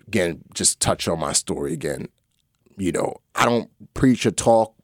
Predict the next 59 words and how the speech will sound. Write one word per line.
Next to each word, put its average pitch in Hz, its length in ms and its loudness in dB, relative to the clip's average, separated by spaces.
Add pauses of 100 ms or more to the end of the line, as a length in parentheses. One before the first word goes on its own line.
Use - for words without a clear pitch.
(120)
passionately 98 680 -2
about 90 280 0
Jesus 92 420 -4
because 80 680 -2 (380)
it's - 120 -2
what 87 160 0
I 80 60 0
was 82 220 0
taught. 71 320 -2 (100)
Never 85 280 -6
been 87 160 -4
to 87 60 -2
seminary, 78 520 -2
never 78 260 -4
been 76 140 -4
to 76 80 -4
Bible 71 260 -4
college. - 420 -6 (500)
I 98 100 2
don't 98 260 -6 (1000)
pe-, 117 160 4
preach 117 380 2
or 90 40 -8
teach 113 380 0
or 85 60 -4 (180)
talk - 240 2
about 95 240 2
Jesus 95 240 -2
because 82 220 -2
I 85 80 0
get 87 180 -4
paid 92 280 -2
to 92 60 0
do 80 220 0
it. 76 60 2
I 78 80 4
don't 85 160 0
get 78 160 -4
paid 73 240 -4
to - 80 -8
do - 220 -10
it. - 120 -18
You 143 100 -10
know, 147 100 -4
I'm, 151 300 -6
I'm 151 200 -6
in 82 140 -4
the, - 300 -6
in 82 120 -6
the 90 120 -4
entertainment 85 540 -4
industry 82 380 -2
and 80 100 -2
I 76 60 -4
do 85 180 0
other 80 160 0
things 78 300 -8
as 71 80 -10
well. - 280 -4